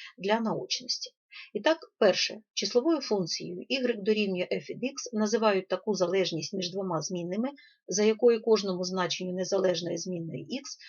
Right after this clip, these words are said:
з деякої множини відповідає за певним правилом єдине значення залежної змінної y. І так, y — залежна змінна. Від чого вона залежить? Від змінної x. Змінюється значення x, змінюється значення y.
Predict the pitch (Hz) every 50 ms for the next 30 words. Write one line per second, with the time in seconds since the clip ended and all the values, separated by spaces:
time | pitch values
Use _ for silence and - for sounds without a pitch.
0 | - - - - 196 196 240 247 247 240 240 247 240 233 226 220 226 226 214 226
1 | 220 214 214 214 - - 185 180 180 - - - 190 180 190 175 175 180 165 165
2 | - - 170 165 165 165 156 - - 208 226 240 240 240 247 240 - - - -
3 | - 196 196 170 185 208 214 233 226 214 208 208 208 202 - 208 208 202 196 190
4 | 190 175 165 170 185 185 180 - - 202 202 190 196 190 180 180 180 180 175 180
5 | 185 185 175 165 - 214 226 208 - - _ _ _ _ - - - - - -
6 | - - 214 202 240 269 285 277 - 240 220 170 165 160 - - - - 180 202
7 | 202 190 190 196 190 185 214 220 214 208 202 170 160 - - - - _ _ -
8 | 214 208 - - 233 240 254 240 254 240 247 240 226 247 240 196 160 147 147 -
9 | - _ - _ _ _ - 190 196 202 165 165 170 190 196 214 220 233 226 226
10 | - - 190 151 147 - - - - _ _ _ _ _ _ - - - 190 196
11 | 214 220 208 202 185 180 180 175 - - 185 170 185 180 170 160 - - 180 220
12 | - 170 - - 240 294 294 - - - - _ - 196 190 180 190 226 254 254
13 | 247 233 - - 254 247 - _ - 185 185 175 180 180 - 190 185 185 196 -
14 | - 214 - - -